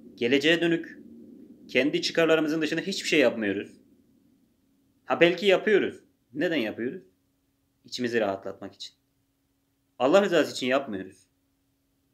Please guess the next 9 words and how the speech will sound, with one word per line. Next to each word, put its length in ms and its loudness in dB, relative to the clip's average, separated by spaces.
Yine 180 0
kendimiz 400 2
için 200 -4
yapıyoruz. 440 -6
Şunu 200 0
yapayım 260 2
da 80 2
sevap 280 4
olsun. 320 -2